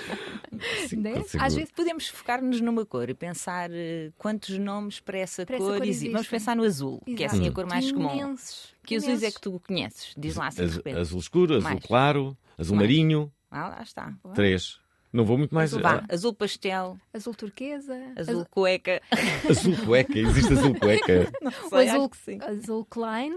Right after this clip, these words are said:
Speaker 2: do Yves Klein,
Speaker 3: Exato.
Speaker 2: que patenteou
Speaker 1: Azu-,
Speaker 2: uma cor.
Speaker 1: Azul Klein?
Speaker 3: Essa é uma história
Speaker 2: Exatamente.
Speaker 3: engraçada
Speaker 2: Sim.
Speaker 3: também.
Speaker 1: Como
Speaker 3: Um
Speaker 1: assim?
Speaker 3: artista, ah, que patenteou uma cor. Um artista, ah, no,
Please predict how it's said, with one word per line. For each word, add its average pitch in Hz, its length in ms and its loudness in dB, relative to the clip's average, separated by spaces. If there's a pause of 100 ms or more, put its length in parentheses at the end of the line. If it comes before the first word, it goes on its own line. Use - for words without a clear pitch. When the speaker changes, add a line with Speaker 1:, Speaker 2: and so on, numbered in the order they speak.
(400)
Speaker 2:
do 208 140 -6
Yves 208 260 -2
Klein, 170 120 -2
Speaker 3:
Exato. 170 480 -4 (580)
Speaker 2:
que - 60 -18
patenteou 254 540 2
Speaker 1:
Azu-, 247 40 4
Speaker 2:
uma 233 140 -2
cor. 233 320 -4 (180)
Speaker 1:
Azul 104 360 -2
Klein? 87 440 -4
Speaker 3:
Essa - 200 -6
é - 20 -4
uma 214 120 -6
história 262 280 -6
Speaker 2:
Exatamente. 277 80 -4
Speaker 3:
engraçada 156 540 -8
Speaker 2:
Sim. - 60 -18
Speaker 3:
também. - 420 -8 (300)
Speaker 1:
Como 294 160 -2
Speaker 3:
Um - 20 6
Speaker 1:
assim? 165 140 0
Speaker 3:
artista, 180 960 -6
ah, 156 600 -8
que 175 200 -6
patenteou 185 600 -8
uma 220 140 -6
cor. 220 360 -4 (600)
Um 156 120 -6
artista, 156 800 -6 (140)
ah, 139 480 -8 (220)
no, 147 800 -8